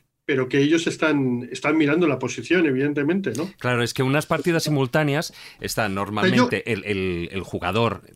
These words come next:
Speaker 2: que sabe el bueno y juega contra ocho, diez, quince, hasta veinte, por decirlo de una manera, jugadores. Y entonces
Speaker 1: Veinte
Speaker 2: se,
Speaker 1: es normal.
Speaker 2: te vas paseando, Alfonso, te irías,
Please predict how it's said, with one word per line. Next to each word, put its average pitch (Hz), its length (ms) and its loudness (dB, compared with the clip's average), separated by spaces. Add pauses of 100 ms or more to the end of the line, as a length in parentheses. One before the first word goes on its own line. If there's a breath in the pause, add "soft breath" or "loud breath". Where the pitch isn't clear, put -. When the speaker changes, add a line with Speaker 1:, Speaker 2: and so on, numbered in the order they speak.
Speaker 2:
que 90 140 -8
sabe 113 280 0
el 107 120 0
bueno 139 340 2 (180 loud breath)
y 113 80 -4
juega 131 360 0
contra 117 340 0
ocho, 131 380 0
diez, 147 280 0
quince, 135 440 -2 (580 loud breath)
hasta 104 280 -4
veinte, 120 340 0
por 104 160 -4
decirlo 107 300 -2
de 110 40 2
una 104 120 0
manera, 107 340 0
jugadores. 87 560 -4 (240 loud breath)
Y 117 100 0
entonces 160 420 2
Speaker 1:
Veinte 147 60 2
Speaker 2:
se, 120 60 4
Speaker 1:
es 120 40 -2
normal. 123 220 -2
Speaker 2:
te 117 80 0
vas 127 180 0
paseando, 143 540 0
Alfonso, 139 520 -2
te - 120 -6
irías, 113 380 -4